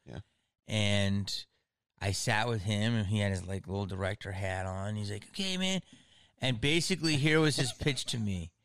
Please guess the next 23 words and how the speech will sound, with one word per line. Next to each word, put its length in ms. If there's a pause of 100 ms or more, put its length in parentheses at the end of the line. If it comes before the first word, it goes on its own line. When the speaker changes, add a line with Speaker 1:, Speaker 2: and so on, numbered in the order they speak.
(200)
Speaker 2:
He 60
had 40
his, 140
like, 120
hat, 460
his 100
monocle. 720 (220)
Speaker 1:
I 120
didn't 200
have 160
a 60
monocle. 320
Speaker 2:
You 80
had 120
a 80
monocle. 720 (280)
Speaker 1:
What? 300
I'm 200
not 260
Bud 240
Friedman. 600 (140)
Speaker 2:
He 100 (100)
kinda 500